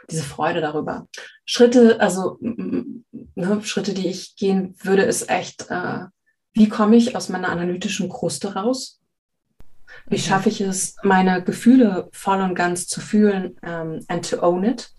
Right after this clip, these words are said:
Speaker 1: Ja,
Speaker 2: Mhm.
Speaker 1: also die meisten Leute, äh, haben auch wieder, nicht deine Schuld,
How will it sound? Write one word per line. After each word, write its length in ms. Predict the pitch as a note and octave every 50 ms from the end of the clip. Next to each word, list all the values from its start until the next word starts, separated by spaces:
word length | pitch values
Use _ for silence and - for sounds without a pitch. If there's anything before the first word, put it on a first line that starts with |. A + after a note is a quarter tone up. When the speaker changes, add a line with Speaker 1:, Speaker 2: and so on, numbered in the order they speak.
| -
Speaker 1:
Ja, 200 | - F3 F3 F3+
Speaker 2:
Mhm. 40 | - F3+
Speaker 1:
also 120 | F3 F3
die 80 | F3+ F3
meisten 340 | F3 F3 F3 - - -
Leute, 440 | F3 F3 F3 E3+ - F#3 F3+ F3+ F3 - - - - - - - - - - - - - - -
äh, 80 | - G#3+ - -
haben 380 | - - - F#3+ F#3+ F#3+ F#3+ -
auch 240 | - A3 B3+ B3+ -
wieder, 320 | A3 G3 G3 A3+ A#3+ - - -
nicht 200 | G3+ G#3 - -
deine 180 | A#3 B3+ C4
Schuld, 380 | B3+ - - A3 B3 D#4 -